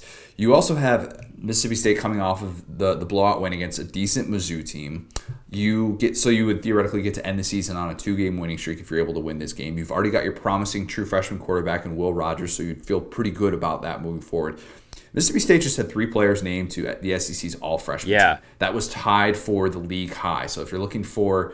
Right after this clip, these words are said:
Speaker 1: you know, positives moving forward, that's certainly one. But then the, the thing that's kind of at the, the forefront of all of this is a lot of people who are going to get on this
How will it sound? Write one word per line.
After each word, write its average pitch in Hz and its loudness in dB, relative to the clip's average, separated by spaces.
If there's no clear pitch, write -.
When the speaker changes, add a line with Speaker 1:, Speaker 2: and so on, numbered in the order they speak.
Speaker 1:
you 101 -6
know, 87 -2
positives 104 4
moving 90 -4
forward, 101 2
that's 92 0
certainly 92 -2
one. 85 -6
But 120 2
then 160 4
the, 117 2
the 117 -2
thing 226 -2
that's 156 2
kind 139 0
of 110 2
at 107 0
the, 92 2
the 87 -4
forefront 104 -2
of 78 -10
all 90 0
of - -10
this - -8
is 117 0
a 113 2
lot 139 4
of - 2
people 92 -4
who 104 0
are 98 2
going 120 -2
to 110 -4
get 104 0
on 90 -4
this 85 -6